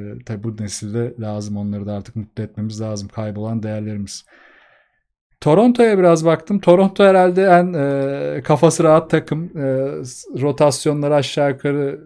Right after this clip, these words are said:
sorunsuz. Ufak sakatlıklar onlarda da var. Onlar da çok kasmadılar ama genel olarak hani, e, biraz bence kafası rahat takımlar sınıfına artık girebilirler. Toronto, Orlando, işte Oklahoma,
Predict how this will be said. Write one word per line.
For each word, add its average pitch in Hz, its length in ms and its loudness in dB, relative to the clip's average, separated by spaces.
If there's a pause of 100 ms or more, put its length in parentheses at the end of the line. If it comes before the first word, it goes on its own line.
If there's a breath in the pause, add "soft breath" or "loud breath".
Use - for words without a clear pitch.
(120)
sorunsuz. 135 800 -4
Ufak 131 280 -2
sakatlıklar 135 640 -4
onlarda 131 460 0
da 117 120 0
var. 117 300 -6 (1000 soft breath)
Onlar 165 300 2
da 160 40 2
çok 151 260 -2
kasmadılar 127 600 2
ama 151 180 -2
genel 151 180 -2
olarak 151 360 0
hani, 151 180 -2
e, 131 720 -4
biraz 147 380 2
bence 151 240 2
kafası 147 400 -4
rahat 151 260 4
takımlar 147 480 -2
sınıfına 139 380 -4
artık 139 320 0
girebilirler. 135 560 -2
Toronto, 120 480 -2
Orlando, 120 680 -2
işte 120 320 -8
Oklahoma, 120 800 -2